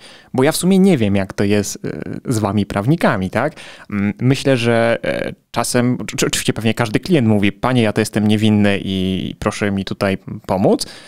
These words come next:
E, no ale są ci faktycznie niewinni i, i ci, którzy są winni, a których, no wiadomo, tr-, trzeba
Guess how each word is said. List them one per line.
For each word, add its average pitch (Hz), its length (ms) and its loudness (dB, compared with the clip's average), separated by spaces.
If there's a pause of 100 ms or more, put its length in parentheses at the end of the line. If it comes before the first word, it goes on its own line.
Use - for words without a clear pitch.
(180)
E, 104 420 0
no 110 120 2
ale 135 160 2
są 135 180 0
ci 139 120 -2
faktycznie - 460 -2
niewinni 127 640 4
i, - 220 -10
i - 40 -8
ci, 170 200 -4
którzy 143 300 0
są 143 260 2
winni, 156 380 6
a 147 60 2
których, 139 480 2
no 131 80 -2
wiadomo, 123 320 2
tr-, - 160 -8 (100)
trzeba 117 360 -2